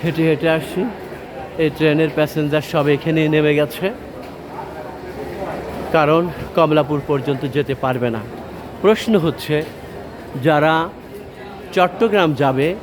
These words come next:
কমলাপুর থেকে উঠবে, তারা কিভাবে এয়ারপোর্ট পর্যন্ত আসবে? হয়তোবা ট্রেন আজকে চলবে না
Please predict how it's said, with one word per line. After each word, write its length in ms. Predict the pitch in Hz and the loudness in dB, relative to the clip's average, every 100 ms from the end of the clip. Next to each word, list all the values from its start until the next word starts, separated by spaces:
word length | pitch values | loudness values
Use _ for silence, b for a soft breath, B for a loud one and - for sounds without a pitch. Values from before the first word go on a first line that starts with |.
| - - - - | -12 -16 -14 -4
কমলাপুর 500 | - 165 185 208 196 - | 2 4 4 4 2 -2
থেকে 220 | 175 160 | -2 0
উঠবে, 480 | 147 139 - 127 151 165 - - - - - | 0 0 0 0 0 -4 -12 -14 -14 -4 2
তারা 240 | 165 180 | 4 4
কিভাবে 580 | 170 180 156 156 156 175 | 0 -2 0 2 2 0
এয়ারপোর্ট 420 | 147 143 131 139 - | 0 0 0 -4 0
পর্যন্ত 380 | 139 123 131 143 | -2 0 0 2
আসবে? 380 | 131 123 117 110 - - - - - - - | 0 0 -4 -6 -8 -12 -14 -14 -14 -14 -2
হয়তোবা 320 | - 196 214 214 | 2 4 4 2
ট্রেন 260 | - 185 | 4 4
আজকে 360 | 180 160 - 165 | 4 2 0 -2
চলবে 380 | - 156 147 147 | 2 2 4 2
না 180 | 156 | 0